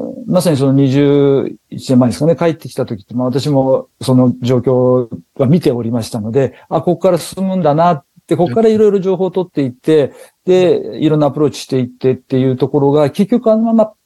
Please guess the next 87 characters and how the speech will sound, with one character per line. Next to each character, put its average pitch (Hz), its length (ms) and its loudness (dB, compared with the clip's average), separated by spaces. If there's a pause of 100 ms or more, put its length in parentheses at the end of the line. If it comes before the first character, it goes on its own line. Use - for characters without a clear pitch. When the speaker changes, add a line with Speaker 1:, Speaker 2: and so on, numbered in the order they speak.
Speaker 1:
プ - 100 -10
ツ 262 160 -2
ン 254 140 0
と 135 140 0
切 185 140 -2
れ 156 100 2
た 123 160 0
状 113 240 -2
態 113 280 -2
に 110 180 -2
な 113 120 0
っ 113 40 -2
て - 180 -10
い 98 100 -4
る。 101 180 -8 (380)
で、 196 340 2
あ 165 100 0
の、 196 120 4
本 233 140 4
当 247 80 2
に 240 180 4
何 220 180 4
か 180 80 2
オ 151 60 0
ペ 190 80 -2
レ 190 80 2
ー 185 40 0
シ 185 100 -8
ョ - 20 -6
ン 185 40 -6
を 185 40 -6
や 175 120 0
ろ 180 100 -2
う 165 40 -12
と 151 80 -4
し - 80 -4
て - 80 -6
も、 120 140 0
一 208 160 -4
番 233 340 2
大 202 220 0
事 220 120 -4
な 226 80 0
の 170 80 0
っ - 60 -4
て - 140 -8
い 120 40 0
う - 20 -4
の 120 100 -2
は 123 160 2
情 123 280 0
報 127 500 0
に 123 180 4
な 123 120 2
っ 123 60 -4
て 117 120 -6
く 120 100 -6
る 107 100 -4
と 110 120 -8
思 110 180 -2
い 110 40 0
ま 107 100 -2
す。 - 120 -12 (360)
そ 196 60 0
れ 208 120 2
が 226 300 0
本 170 260 -2
当 185 80 0
に 185 200 -2 (180)
官 175 320 0
民、 135 420 2
い 143 60 -2
ろ 180 80 2
ん 208 60 2
な 214 100 2
形 185 320 -2
で、 165 220 2 (240)
ま 160 100 -2
あ、 - 20 0
ほ-、 - 180 -4
本 185 200 -4
当 175 80 -4
に 180 40 2
こ 170 80 2
れ 156 120 2
あ 135 60 0
の、 131 180 -4